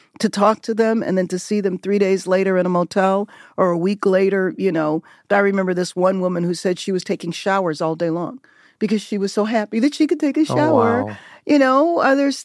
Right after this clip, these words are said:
Speaker 1: there's things like that
Speaker 2: Yeah.
Speaker 1: that make it extremely rewarding.
Speaker 2: How many,
Speaker 1: And
Speaker 2: how many people have you moved, by the way?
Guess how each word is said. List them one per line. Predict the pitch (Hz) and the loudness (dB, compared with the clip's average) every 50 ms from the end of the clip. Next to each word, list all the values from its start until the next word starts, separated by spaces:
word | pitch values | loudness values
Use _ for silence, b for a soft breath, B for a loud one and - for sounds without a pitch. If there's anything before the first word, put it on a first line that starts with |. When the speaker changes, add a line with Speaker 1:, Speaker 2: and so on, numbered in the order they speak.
| - 254 | -2 0
Speaker 1:
there's | 277 277 247 - | 0 0 0 0
things | - 294 285 277 277 254 262 | 0 2 2 4 2 2 4
like | 247 214 202 190 - | 2 2 2 0 0
that | 202 196 170 143 156 | 0 0 0 2 2
Speaker 2:
Yeah. | 139 131 | 2 2
Speaker 1:
that | - - | 2 2
make | - 190 190 190 180 190 | 0 -4 -4 -4 -2 -4
it | 175 - | -4 -2
extremely | - 180 180 - - - - 202 214 208 180 180 165 151 | -2 -4 -4 -4 -8 -12 -4 -2 0 0 0 0 -2 -2
rewarding. | 147 156 160 165 175 196 220 240 226 | -2 -2 -4 -2 0 0 2 2 2
Speaker 2:
How | 226 | 4
many, | 277 294 | 2 2
Speaker 1:
And | 254 185 | 2 2
Speaker 2:
how | 233 | 2
many | 277 294 - | 0 0 0
people | 285 262 247 247 208 | 0 0 2 2 2
have | 214 202 | 2 2
you | 190 180 | 0 2
moved, | 185 202 240 214 175 - | 2 2 2 0 0 -2
by | - 110 95 | -2 -2 -2
the | 104 | -2
way? | 101 113 120 135 - | -4 -6 -8 -10 -14